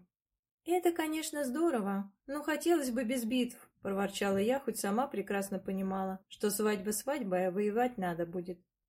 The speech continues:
«Тогда давай надеяться на лучшее». Он поцеловал мои ладошки. «Хорошее лекарство от тревоги, надежда на лучшее». Замечательно придумано. И как только я сама не догадалась.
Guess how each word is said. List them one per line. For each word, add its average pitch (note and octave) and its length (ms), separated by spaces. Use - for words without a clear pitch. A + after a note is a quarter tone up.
«Тогда F#3 460
давай C#4 340
надеяться G#3+ 600
на F#3 180
лучшее». E3+ 640
Он D4+ 220
поцеловал G#3 520
мои F#3+ 220
ладошки. F3+ 640
«Хорошее F4 600
лекарство A3+ 540
от G#3 140
тревоги, G#3+ 400
надежда G#3+ 480
на B3 180
лучшее». F3+ 500
Замечательно B3+ 840
придумано. F#3 720
И A#3+ 160
как D#4 280
только E4+ 280
я D4 140
сама C4+ 320
не B3+ 120
догадалась. A3+ 720